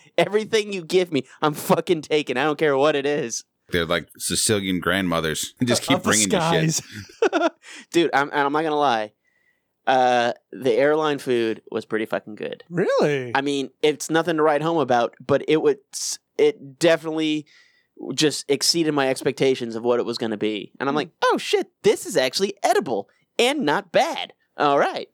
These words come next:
Speaker 2: Hmm.
Speaker 1: And then at one point, they brought a, a chocolate-covered ice cream bar.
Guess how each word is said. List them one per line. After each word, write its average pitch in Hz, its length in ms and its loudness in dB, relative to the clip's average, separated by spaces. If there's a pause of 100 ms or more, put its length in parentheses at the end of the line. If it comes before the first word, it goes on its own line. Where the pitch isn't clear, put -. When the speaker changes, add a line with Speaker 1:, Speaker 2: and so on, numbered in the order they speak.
Speaker 2:
Hmm. 240 140 2 (500)
Speaker 1:
And 170 100 2
then 254 140 2
at 190 100 4
one 208 200 0
point, 156 240 0
they 233 100 -2
brought 226 240 0 (160)
a, 156 240 2
a - 60 -2
chocolate-covered 214 680 -2
ice 233 200 -2
cream 190 200 -4
bar. 143 280 0